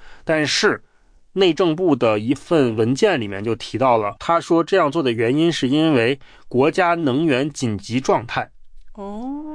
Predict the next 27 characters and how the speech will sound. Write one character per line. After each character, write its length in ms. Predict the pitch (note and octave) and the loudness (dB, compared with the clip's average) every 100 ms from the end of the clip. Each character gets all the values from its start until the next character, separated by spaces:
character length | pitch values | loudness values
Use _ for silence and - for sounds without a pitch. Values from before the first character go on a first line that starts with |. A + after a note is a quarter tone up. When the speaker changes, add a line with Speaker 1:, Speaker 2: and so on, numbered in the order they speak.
| D4+ D4 C#4 | -14 -14 -2
Speaker 1:
这 240 | C#4 A3+ | 0 2
个 160 | D3+ B2 | 2 0
理 200 | G#2+ F#2+ | 0 -4
由 180 | G2 A#2 | -2 0
就 180 | C3 | -2
非 340 | A2 - E3+ F3 | -2 2 4 4
常 480 | - - G2 G2 G#2+ | 2 -2 -2 -4 -2
的， 380 | C3+ A2 G#2 G2+ - - - - | 2 2 0 -8 -16 -20 -20 -18
怎 120 | - A2 | -8 -8
么 80 | |
说 120 | G#2 B2+ | -2 -2
吧， 140 | G#2 | 0
有 100 | G#2+ | -2
争 200 | G2 F3 | 0 2
议 120 | F3 | 2
性。 300 | C#3 F#3 G#2+ - - - - | 2 0 -2 -10 -20 -16 2
另 140 | F#3+ | 4
外 140 | G3+ D#3+ | 4 0
就 100 | D3 | -6
是 80 | |
它 140 | B2+ D3+ | -8 -4
还 140 | D3+ | -4
涉 180 | D3 D#3+ | 2 2
及 100 | B2+ | 2
到 140 | C3+ | 0
一 100 | B2+ | 0
些 320 | A#2 D3 C#3 | 0 2 2